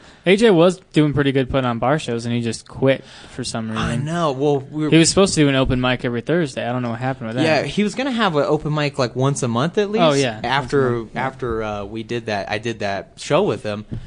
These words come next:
Speaker 2: and I was, like, getting excited for it, but it just never, never turned
Speaker 1: Yeah,
Speaker 2: out. I
Speaker 1: never
Speaker 2: don't know
Speaker 1: came
Speaker 2: what
Speaker 1: back out.
Speaker 2: happened. I don't know if they just didn't wanna book him anymore
Speaker 1: There's
Speaker 2: or
Speaker 1: a,
Speaker 2: something, or
Speaker 1: there's a Facebook page called The Future of Evanston, Wyoming,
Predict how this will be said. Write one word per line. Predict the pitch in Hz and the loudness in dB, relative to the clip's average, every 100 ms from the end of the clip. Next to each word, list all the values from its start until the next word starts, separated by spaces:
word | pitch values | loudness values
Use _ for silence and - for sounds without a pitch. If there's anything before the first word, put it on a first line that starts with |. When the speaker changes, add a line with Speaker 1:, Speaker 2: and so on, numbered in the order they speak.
| - | -10
Speaker 2:
and | 120 | -2
I | 127 | 0
was, | 131 | 2
like, | 127 117 | 0 0
getting | 131 | -2
excited | 113 113 131 143 | -2 -2 -2 0
for | 120 | -2
it, | 101 | -2
but | 110 | -4
it | |
just | 107 107 | -4 -4
never, | 113 107 104 101 101 | -4 -2 -4 -4 -6
never | 110 107 | -6 -6
turned | - 113 | -8 -2
Speaker 1:
Yeah, | 117 - | 2 2
Speaker 2:
out. | |
I | 107 | 2
Speaker 1:
never | 107 | 0
Speaker 2:
don't | |
know | 107 | 0
Speaker 1:
came | 113 | 0
Speaker 2:
what | 123 | -2
Speaker 1:
back | - | -2
out. | |
Speaker 2:
happened. | 120 127 131 123 120 | 0 -2 0 -2 -2
I | 104 | -4
don't | 98 | -6
know | 98 | -10
if | |
they | - 98 | -10 -10
just | 101 - - - | -10 -12 -18 -10
didn't | 107 101 | -8 -6
wanna | 101 92 | -8 -8
book | 101 - | -8 -6
him | 113 | -8
anymore | 107 107 107 | -8 -6 2
Speaker 1:
There's | 180 175 | 2 4
Speaker 2:
or | 185 160 | 4 4
Speaker 1:
a, | 110 | 0
Speaker 2:
something, | 110 110 | -6 -12
or | 104 - _ | -14 -16 _
Speaker 1:
there's | 165 180 180 | 0 2 2
a | |
Facebook | 147 165 165 - 135 - | 0 0 0 -2 -6 -4
page | 131 127 - | -4 -4 -4
called | 135 127 | -4 0
The | 127 123 123 | 0 0 -2
Future | - 147 135 135 | -2 -4 -2 -2
of | 127 | -2
Evanston, | 127 123 - 131 | -2 -4 -6 -4
Wyoming, | 123 127 135 139 | -4 -4 -4 -6